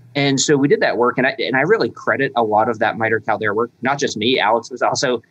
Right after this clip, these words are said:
you know, our, our, uh, our head research, uh, team lead, as well as a number of other people at mitre right now that are, you know, were critical in,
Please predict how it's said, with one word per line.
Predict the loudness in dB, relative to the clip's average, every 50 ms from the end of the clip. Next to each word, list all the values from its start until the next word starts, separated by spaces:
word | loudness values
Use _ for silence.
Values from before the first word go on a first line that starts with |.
| _ _ -6
you | -4 -2
know, | 0 2 2
our, | 2 2 2 2
our, | 2 2 2 0 -2 _ _ _ _ _ _ -4 -4
uh, | -2 0 0 0 -2 -2 -4 -2 -2
our | 0 0 0 0
head | -2 -2 -4 -4 -4 -4 -4
research, | -2 -2 -2 0 0 0 0 0 -4 -10 -10 -6 -2 0
uh, | 0 0 -2 -2 -2
team | -2 -2 0 0
lead, | 0 0 -2 -4 -6 -12 -16 _ -20 -10 -4
as | -4 -4 0
well | 2 2 2 2 2 0
as | 0 2 2 2 0 0
a | 0 0
number | 0 0 0 2 2 2 2 2
of | 2
other | 2 2 0 0
people | -2 -2 -2 0 0 0
at | 0 0
mitre | 0 -2 0 0 0
right | 0 0 0
now | -2 -4 -4
that | -2 -2 0 0
are, | 2 2 0 -2 -2 -4
you | -4 -4
know, | -2 -4
were | -6 -6 -8 -12
critical | -6 -2 -2 -2 0 0 0 0 0
in, | -2 -4